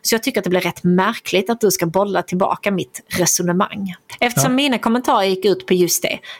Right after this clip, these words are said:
Speaker 1: Ditt resonemang håller inte. Hur ska det se ut i praktiken och till vilket pris? Var sätter du gränsen?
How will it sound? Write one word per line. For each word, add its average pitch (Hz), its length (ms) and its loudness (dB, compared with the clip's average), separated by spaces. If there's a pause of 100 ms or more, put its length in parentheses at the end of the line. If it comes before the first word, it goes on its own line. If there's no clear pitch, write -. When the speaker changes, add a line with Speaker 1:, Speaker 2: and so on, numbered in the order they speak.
(160)
Speaker 1:
Ditt - 280 -2
resonemang 214 480 2
håller 165 300 0
inte. - 280 -6 (260)
Hur 220 80 4
ska 220 180 0
det 226 60 0
se 233 140 2
ut 202 160 2
i 190 40 0
praktiken 175 720 -4
och - 120 -2
till 185 100 0
vilket 185 280 -4
pris? - 500 -2
Var 190 300 0
sätter 185 280 -4
du 180 100 0
gränsen? 175 640 -4